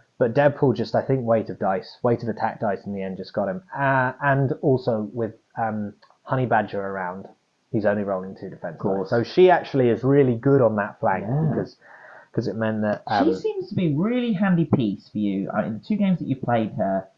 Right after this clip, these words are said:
Speaker 2: for not just Wolverine, but for Cable, 'cause she just runs up. You either deal with her, or you don't deal with her, but if you're not dealing with her,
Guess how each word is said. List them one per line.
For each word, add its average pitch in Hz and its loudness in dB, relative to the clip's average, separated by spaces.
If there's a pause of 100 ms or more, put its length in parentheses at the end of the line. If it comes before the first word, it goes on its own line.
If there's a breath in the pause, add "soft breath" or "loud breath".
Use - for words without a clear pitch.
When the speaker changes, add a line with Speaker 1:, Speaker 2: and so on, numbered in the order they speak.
(300)
Speaker 2:
for 110 6
not 143 2
just - -2
Wolverine, 101 0
but - -2
for 113 -4
Cable, 104 0
'cause 107 -10
she 175 0
just 165 -4
runs 147 2
up. 98 0 (600)
You 113 2
either 113 6
deal 151 4
with 123 2
her, 107 0 (140)
or 110 -4
you 104 -8
don't 160 0
deal 117 4
with 104 -2
her, 104 0
but - -4
if - -8
you're 117 0
not 151 -2
dealing 104 -4
with 104 -10
her, 101 -4